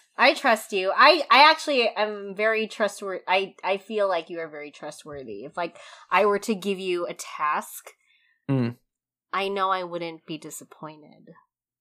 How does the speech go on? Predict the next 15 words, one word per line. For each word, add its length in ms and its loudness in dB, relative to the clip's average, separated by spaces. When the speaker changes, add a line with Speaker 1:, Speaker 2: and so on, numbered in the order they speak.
Speaker 2:
Oh, 220 2
thanks. 640 -2
Speaker 1:
Yeah. 300 -6
Speaker 2:
I, 360 6
I 60 6
do 320 4
feel 360 4
like 280 4
when 160 2
it 140 -2
comes 380 0
to 600 -2
getting 300 4
things 340 0
done 520 -2